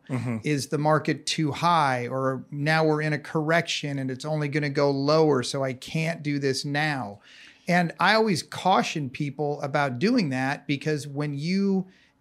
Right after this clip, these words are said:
Speaker 2: get into the market, you're getting in for a long period of time. You're
Speaker 1: Mm-hmm.
Speaker 2: not hopping in and out of the market. That's just gambling.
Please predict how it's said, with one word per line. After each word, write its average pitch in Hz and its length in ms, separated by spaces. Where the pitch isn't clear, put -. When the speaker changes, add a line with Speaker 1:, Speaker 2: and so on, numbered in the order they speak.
Speaker 2:
get 156 220
into 180 280
the 151 100
market, 143 600
you're 139 240
getting 143 360
in 135 200
for 127 180
a 127 140
long 127 580
period 117 380
of 95 100
time. 87 400
You're 123 120
Speaker 1:
Mm-hmm. 127 80
Speaker 2:
not 139 180
hopping 143 540
in 139 180
and 143 120
out 139 200
of 139 80
the 135 40
market. 120 520
That's 120 240
just 120 400
gambling. 113 560